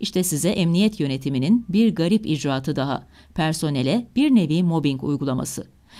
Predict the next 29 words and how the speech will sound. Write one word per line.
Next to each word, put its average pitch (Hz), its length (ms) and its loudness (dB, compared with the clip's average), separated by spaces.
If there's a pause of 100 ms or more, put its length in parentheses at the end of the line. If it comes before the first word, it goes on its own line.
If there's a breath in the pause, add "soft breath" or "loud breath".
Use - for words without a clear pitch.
(120 loud breath)
Bu 160 100 2
gecikmenin 151 800 2
bir 196 120 2
açıklaması 160 640 0
olmalı 139 360 0
muhakkak. 147 600 -4 (300 loud breath)
Biri 294 180 6
ya 254 240 4
da 160 140 2
birilerinin 151 540 2
canı 185 220 4
istemedi 196 580 0
denilerek 151 600 0
yüzlerce 220 560 2
personelin 175 760 0
yaşam 180 440 2
döngüsü 147 540 0 (260 loud breath)
ve 160 180 2
ailevi 160 580 4
umutları 185 480 2
olan 156 360 0
evlatlarının 147 720 -2
gelecekleriyle 165 720 0
oynamak 143 500 -2 (280 soft breath)
ne 285 120 4
kadar 160 320 2
kötü 147 260 -4
yönetim 139 380 -2
örneği. 123 360 -4